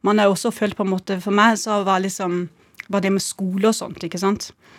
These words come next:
Det var liksom ikke noe jeg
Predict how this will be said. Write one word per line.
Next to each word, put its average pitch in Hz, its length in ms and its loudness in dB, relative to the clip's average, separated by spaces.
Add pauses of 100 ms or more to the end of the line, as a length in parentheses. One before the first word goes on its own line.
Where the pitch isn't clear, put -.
(680)
Det 190 320 -2
var 185 80 2
liksom 185 320 -2
ikke 190 240 0
noe 175 240 4
jeg 151 640 -2